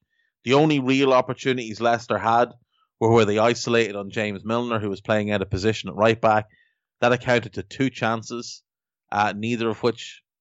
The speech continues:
led to a whole lot of anything. Um, Liverpool were, were brilliant back to front. Defensively, Fabinho and Matip read the game perfectly, never gave Jamie Vardy a sniff of the ball. Uh,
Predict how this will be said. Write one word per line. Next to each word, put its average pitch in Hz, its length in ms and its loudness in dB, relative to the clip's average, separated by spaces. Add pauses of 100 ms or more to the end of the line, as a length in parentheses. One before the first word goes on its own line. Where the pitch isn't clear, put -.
(120)
led 113 280 0
to 107 100 -2
a - 20 -6
whole 117 220 2
lot 110 120 0
of 104 80 -4
anything. 113 400 -4 (1000)
Um, 107 600 2 (1120)
Liverpool 135 400 4
were, 117 140 4
were 110 140 2
brilliant 113 320 0
back 101 240 0
to 95 60 -20
front. 90 360 -8
Defensively, 127 760 0 (560)
Fabinho 143 540 0
and 123 100 0
Matip 120 380 0
read 110 280 -2
the 107 80 -12
game 98 380 -6
perfectly, 104 800 -2 (340)
never 120 320 2
gave 107 260 -2
Jamie 98 340 -4
Vardy 92 360 -2
a 87 40 -10
sniff 110 300 -6
of 95 60 -10
the 95 60 -8
ball. 98 440 0 (600)
Uh, 98 140 -2